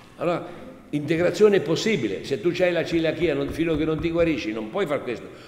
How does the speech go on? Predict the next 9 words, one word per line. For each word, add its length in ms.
O 200
se 300
non 120
stai 400
dentro, 600
no, 200
alcune 320
situazioni 480
particolari, 600